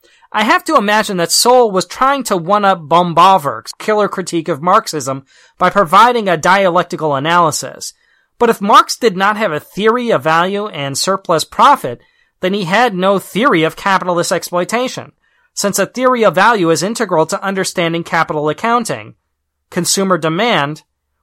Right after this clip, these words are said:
or social need for exchange relations, and market prices. Since Marx's system was irreconcilable,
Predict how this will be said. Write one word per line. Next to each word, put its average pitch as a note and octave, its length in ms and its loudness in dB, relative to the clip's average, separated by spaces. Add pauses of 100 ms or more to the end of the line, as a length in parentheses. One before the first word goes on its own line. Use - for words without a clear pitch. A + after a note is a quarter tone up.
(120)
or F3 180 2
social E3+ 420 0
need D#3+ 520 -2 (360)
for D#3+ 180 0
exchange B3 400 -4
relations, D3 680 -4 (280)
and G#3 300 -2
market D#3+ 380 0
prices. F#3 640 -6 (760)
Since G#3+ 300 -2
Marx's A#3+ 480 2
system A2 640 -2
was C3+ 180 -8
irreconcilable, D3 1040 0